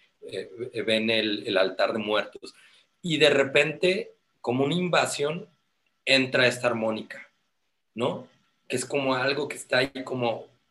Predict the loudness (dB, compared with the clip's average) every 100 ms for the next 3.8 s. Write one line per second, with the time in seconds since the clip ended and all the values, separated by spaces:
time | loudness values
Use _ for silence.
0 | _ -8 -4 2 2 2 0 0 0 0
1 | -2 -4 -10 0 2 4 4 2 2 0
2 | -2 -4 -14 _ _ _ -18 -18 _ _
3 | -6 -2 2 2 2 0 0 -6